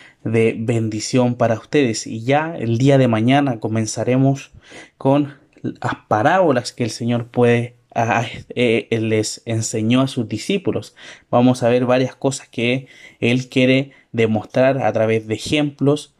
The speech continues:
acerca del reino de los cielos. Y espero que estas bienaventuranzas también las recordemos cuando estemos pasando por dificultades, cuando, eh, seamos y, por supuesto, cumplamos,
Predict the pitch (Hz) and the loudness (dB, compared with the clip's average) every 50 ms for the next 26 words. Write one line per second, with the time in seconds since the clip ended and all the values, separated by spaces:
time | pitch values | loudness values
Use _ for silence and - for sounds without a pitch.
0 | _ _ _ _ _ _ _ _ - 110 - - 123 117 117 120 - 120 117 110 | _ _ _ _ _ _ _ _ -8 -8 -4 -2 -2 -2 -4 -2 0 2 2 2
1 | 104 101 101 107 113 113 110 107 107 107 110 110 - _ _ - 104 104 98 101 | 0 -2 -2 -2 -2 0 0 0 -2 -4 -6 -8 -10 _ _ -2 0 0 0 0
2 | - - - 85 - 98 107 - - - - _ _ _ _ - 110 - - _ | -2 -4 -6 -8 -8 -8 -10 -12 -14 -20 -20 _ _ _ _ -6 -6 -6 -6 _
3 | - 156 165 165 165 160 160 - 143 143 151 151 _ _ _ 117 117 - - 120 | 0 2 2 4 2 0 0 0 0 0 -2 -4 _ _ _ -10 -8 -2 -2 -2
4 | 117 127 123 123 120 120 120 117 - 117 113 120 123 123 - - 127 123 - - | 0 2 2 2 2 0 -2 -2 -2 0 0 2 0 0 -2 -4 -6 -8 -6 -8
5 | 101 107 107 107 127 131 135 131 123 120 117 117 113 - 123 113 110 131 143 147 | -6 -6 -2 0 0 0 0 0 -2 -2 -2 -2 -2 0 0 0 2 2 2 2
6 | 147 147 139 - - 113 107 107 - _ - 123 123 123 123 - - 107 110 - | 2 0 -2 -4 -4 -4 -4 -6 -4 _ 0 2 2 2 0 -2 -6 -6 -4 -2
7 | 120 117 120 120 117 113 113 - 113 113 - - - - - - - _ 131 131 | -2 0 0 0 -2 -2 0 0 0 0 -2 -6 -16 -20 -20 -20 -14 _ 0 0
8 | 131 - 139 127 139 123 113 - - 139 139 139 139 135 - - - 113 110 110 | 2 2 2 2 2 0 0 0 2 2 4 4 2 0 -4 -4 -2 -2 0 0
9 | 110 104 104 - - - - - - - - - 104 104 98 - - - - - | 0 -2 -2 -4 -10 -20 -20 -20 -20 -8 -2 0 2 2 2 0 -4 -8 -14 -20
10 | _ _ _ - - - - 131 120 123 139 156 151 131 120 - - - 120 113 | _ _ _ -14 -14 -10 -4 0 2 2 2 2 2 0 -2 -2 -4 -6 -4 -2
11 | 123 120 - - 120 156 165 160 - 123 113 - - 113 113 107 - - 135 147 | -2 -4 -4 -4 -4 -4 -4 -2 -2 -4 -2 -2 -2 -2 -2 -2 -2 0 2 2
12 | 160 156 135 110 104 107 - _ | 4 2 2 0 -2 -6 -10 _